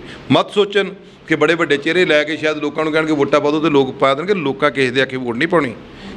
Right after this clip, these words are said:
ਤੇ ਨਾ ਲੋਕਾਂ ਨੂੰ ਕਿਸੇ ਦੇ ਵੱਡੇ ਚਿਹਰੇ ਦੇ ਆਖੇ ਵੋਟ ਪਾਉਣੀ ਚਾਹੀਦੀ ਹੈ। ਲੋਕ ਆਪਣਾ ਤੈਅ ਕਰਨ ਕਿ ਤੁਹਾਡੇ ਇਲਾਕੇ ਵਾਸਤੇ, ਤੁਹਾਡੇ ਸ-,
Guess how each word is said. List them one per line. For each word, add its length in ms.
ਤੇ 60
ਨਾ 200
ਲੋਕਾਂ 240
ਨੂੰ 100
ਕਿਸੇ 200
ਦੇ 100
ਵੱਡੇ 220
ਚਿਹਰੇ 220
ਦੇ 60
ਆਖੇ 160
ਵੋਟ 200
ਪਾਉਣੀ 300
ਚਾਹੀਦੀ 380
ਹੈ। 40
ਲੋਕ 220
ਆਪਣਾ 420
ਤੈਅ 260
ਕਰਨ 260
ਕਿ 120
ਤੁਹਾਡੇ 300
ਇਲਾਕੇ 360
ਵਾਸਤੇ, 440
ਤੁਹਾਡੇ 320
ਸ-, 320